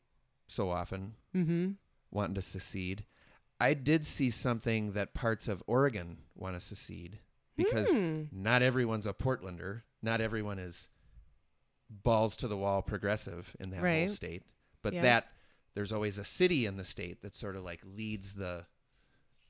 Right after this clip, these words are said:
Speaker 1: the political inertia. So I did,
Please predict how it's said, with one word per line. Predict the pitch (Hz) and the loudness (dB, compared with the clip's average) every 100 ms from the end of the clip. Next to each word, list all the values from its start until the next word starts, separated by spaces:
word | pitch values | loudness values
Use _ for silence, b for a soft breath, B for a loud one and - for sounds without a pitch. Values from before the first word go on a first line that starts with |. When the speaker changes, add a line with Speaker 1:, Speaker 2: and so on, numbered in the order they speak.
| _ _ - 127 - - | _ _ -16 -16 -20 -20
Speaker 1:
the | 50 101 | -12 -8
political | 107 117 113 113 92 | -2 2 2 0 -4
inertia. | 85 85 - 92 92 - - - - - - _ _ _ _ _ _ _ _ _ | -4 -4 -4 -4 -4 -6 -8 -8 -14 -20 -20 _ _ _ _ _ _ _ _ _
So | - 147 | 2 6
I | 156 | 6
did, | 160 | 6